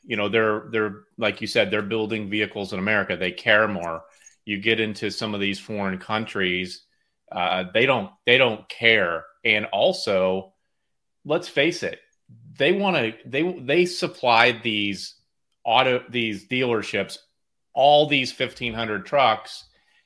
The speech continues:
because there's huge profit margins in them. They just flooded them with them because they're, they're gonna make lots, lots of profit. And then they recently just put incentives on Rams and some of the other fifteen hundreds.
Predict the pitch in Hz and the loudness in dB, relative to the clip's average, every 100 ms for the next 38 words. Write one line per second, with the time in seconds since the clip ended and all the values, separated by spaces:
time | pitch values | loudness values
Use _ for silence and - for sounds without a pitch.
0 | _ _ 123 120 120 117 104 - - 135 | _ _ -8 -4 -2 -2 -6 -12 -8 -6
1 | 123 - 143 147 135 104 95 95 95 92 | -6 -2 0 0 0 -2 -2 -2 -6 -6
2 | 98 92 95 107 107 101 - - 123 135 | -6 -4 -4 -4 -4 -8 -14 -14 0 2
3 | 151 117 98 95 90 98 95 101 107 101 | 2 0 -2 -4 -6 -8 -8 -6 -6 -6
4 | 92 - 107 95 _ _ _ _ 104 101 | -8 -6 -6 -6 _ _ _ _ -6 -4
5 | 104 107 104 - 110 104 101 - _ 113 | -4 0 0 -2 0 0 0 -16 _ -4
6 | 104 - 127 151 147 - - _ _ 117 | -4 -2 2 2 2 -8 -12 _ _ -4
7 | 127 180 170 120 123 202 - 113 113 104 | 0 0 2 0 -2 -4 -8 -6 -6 -4
8 | 110 - - 110 104 - _ _ - 113 | -6 -8 -2 -2 -2 -8 _ _ -8 -8
9 | 107 - 175 170 113 104 - - _ 117 | -6 -2 0 2 -2 -6 -14 -20 _ -2
10 | 107 107 107 104 _ _ _ 110 107 107 | 0 2 0 -4 _ _ _ -4 -2 0
11 | 107 107 98 - _ _ _ 113 107 101 | -2 -4 -10 -18 _ _ _ -2 -2 -4
12 | - 107 101 104 101 95 104 - 110 98 | -6 -4 0 0 0 -4 -6 -6 -6 -4
13 | 127 170 123 90 - | 0 0 0 -4 -8